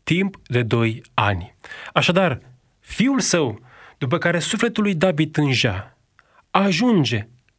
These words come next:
în apropierea împăratului, în cetatea împăratului, dar nu se întâlnesc timp de doi ani. Este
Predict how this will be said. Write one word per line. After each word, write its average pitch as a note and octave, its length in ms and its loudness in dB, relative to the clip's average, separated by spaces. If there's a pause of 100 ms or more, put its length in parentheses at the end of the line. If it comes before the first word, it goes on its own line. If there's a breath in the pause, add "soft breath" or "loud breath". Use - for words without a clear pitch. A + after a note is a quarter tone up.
(140)
în E3 100 2
apropierea E3+ 580 0
împăratului, A2+ 680 -2 (380 soft breath)
în F3 160 2
cetatea E3 560 0
împăratului, D#3 760 2 (380 soft breath)
dar E3 240 2
nu F3 200 0
se F3 180 0
întâlnesc C#3 640 -2 (300 loud breath)
timp G3+ 320 -6 (120)
de C3+ 160 -2
doi B2 320 -2 (140)
ani. G2 420 -4 (1700 loud breath)
Este A#3+ 540 0